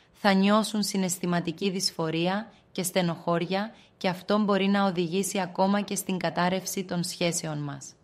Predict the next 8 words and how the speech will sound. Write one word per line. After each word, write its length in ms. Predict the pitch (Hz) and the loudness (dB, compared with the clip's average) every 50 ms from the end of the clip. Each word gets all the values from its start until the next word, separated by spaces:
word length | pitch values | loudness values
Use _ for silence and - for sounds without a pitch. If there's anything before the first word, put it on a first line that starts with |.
| _ _ _ _ _ - - - _ _ | _ _ _ _ _ -20 -20 -20 _ _
Ωστόσο, 720 | - 180 165 - - - 185 180 175 180 - 214 214 220 220 - - - - _ _ | -4 -4 -4 -2 0 2 2 2 2 0 -2 -2 -2 -2 -4 -8 -18 -20 -20 _ _
αν 200 | - - 185 190 | 2 4 4 6
έχουμε 340 | 196 202 196 - 214 202 180 | 4 2 2 2 0 0 0
προσωπικά 560 | 185 175 175 - 180 170 165 151 - 180 190 | -2 -2 -4 -4 -4 -4 -4 -2 0 0 2
μυστικά 580 | 190 190 185 - - 175 175 - 175 175 180 175 | 2 0 0 -2 -4 -4 0 2 2 2 2 0
που 120 | 180 180 | -2 -2
μας 220 | 180 175 175 156 | -2 -2 -2 -2
βαραίνουν, 640 | 147 165 160 160 160 165 165 165 175 185 202 214 | 0 0 0 2 2 0 0 0 0 0 -2 -4